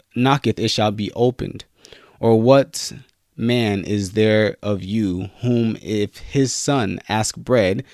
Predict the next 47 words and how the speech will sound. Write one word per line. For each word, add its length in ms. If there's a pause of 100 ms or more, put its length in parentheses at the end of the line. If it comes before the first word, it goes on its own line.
(340)
will 160
he 180
give 300
him 160
a 80
stone? 480 (540)
Or 120
if 200
he 240
ask 400
a 120
fish, 440
he 60
will 160
give 240
him 160
a 60
serpent? 640 (260)
If 320
ye 240
then, 480
being 380
evil, 460 (380)
know 140
how 160
to 140
give 240
good 180
gifts 260
unto 220
your 140
children, 480
how 260
much 320
more 400
shall 220
your 180
Father 400
which 180
is 120
in 100
heaven 380
give 260
good 180
things 300
to 100
them 320